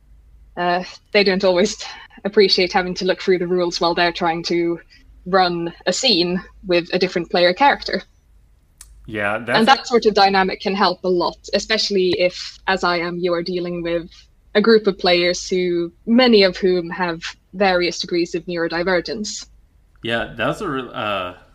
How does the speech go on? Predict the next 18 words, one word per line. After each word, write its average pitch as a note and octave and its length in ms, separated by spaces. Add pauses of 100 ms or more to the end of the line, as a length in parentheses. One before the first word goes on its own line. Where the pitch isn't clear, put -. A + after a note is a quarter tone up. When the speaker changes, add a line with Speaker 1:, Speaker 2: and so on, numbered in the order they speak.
(160)
Speaker 2:
a A#2+ 100
really A#2 240
good G#2+ 200
way G#2+ 100
to F#2+ 140
state G#2 420
that, G2 300
though, G2 240
just F#2+ 260
of, F#2+ 180
like, F#2 240
taking G#2 380
the F#2 80
mental G2+ 480
load A2 400
off A2+ 460
of G2+ 440
the F#2+ 300